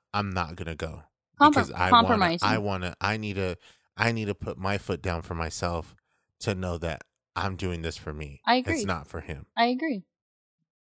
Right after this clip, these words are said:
Speaker 1: And vice versa, 'cause I know we've had that conversation where it's like, if you decide to, uh, your plans of traveling to different states and different countries to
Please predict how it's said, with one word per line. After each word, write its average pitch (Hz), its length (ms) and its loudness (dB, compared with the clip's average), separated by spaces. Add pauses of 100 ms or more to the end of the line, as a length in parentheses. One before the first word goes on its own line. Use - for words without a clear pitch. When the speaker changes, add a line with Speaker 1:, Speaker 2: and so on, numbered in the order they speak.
(220)
Speaker 1:
And 120 160 -4
vice 127 220 0
versa, 104 460 -2
'cause 101 140 -2
I 113 100 6
know 123 180 0
we've 113 220 -4
had 80 180 -4
that 80 140 -2
conversation 76 680 -8 (300)
where 98 160 4
it's 95 120 -4
like, 90 220 -4
if 85 220 -6
you 110 340 -6 (100)
decide 98 500 -2
to, 98 360 -2 (460)
uh, 82 100 -10 (100)
your 92 240 0
plans 98 400 -2
of 92 180 -4
traveling 95 580 -2
to - 100 -6
different 92 400 -4
states 104 360 -4
and 87 120 -6
different 90 380 -6 (380)
countries 98 540 -4
to 87 260 -2